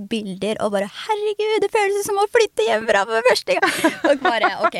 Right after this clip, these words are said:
slapp av, liksom. Men, eh, det er jo, det er ganske stort, da.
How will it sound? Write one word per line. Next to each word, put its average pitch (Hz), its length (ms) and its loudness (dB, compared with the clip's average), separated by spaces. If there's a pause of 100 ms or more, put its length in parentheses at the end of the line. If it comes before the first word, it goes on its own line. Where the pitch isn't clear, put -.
slapp 220 320 -2
av, - 100 -6
liksom. 202 300 -8
Men, 269 240 2
eh, 233 400 4
det 226 240 0
er 202 260 2
jo, - 140 -4 (200)
det 208 200 -2
er 202 180 -2
ganske 226 420 -10
stort, - 380 -12
da. 294 100 -14